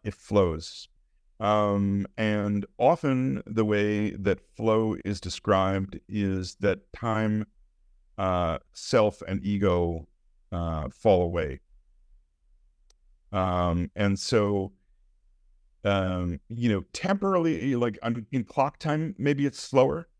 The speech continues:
<laughs> Um, but in terms of experience, um, I think, um,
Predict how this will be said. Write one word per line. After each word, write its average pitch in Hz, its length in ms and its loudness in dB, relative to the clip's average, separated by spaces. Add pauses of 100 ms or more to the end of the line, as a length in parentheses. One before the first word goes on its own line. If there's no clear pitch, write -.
(200)
<laughs> 147 80 -2 (520)
Um, 107 520 2 (300)
but 120 240 4 (220)
in 131 160 0
terms 220 320 -2
of 120 120 -4
experience, 107 1080 -2 (320)
um, 98 720 0 (240)
I 104 100 -2
think, 139 400 -2 (540)
um, 98 560 -2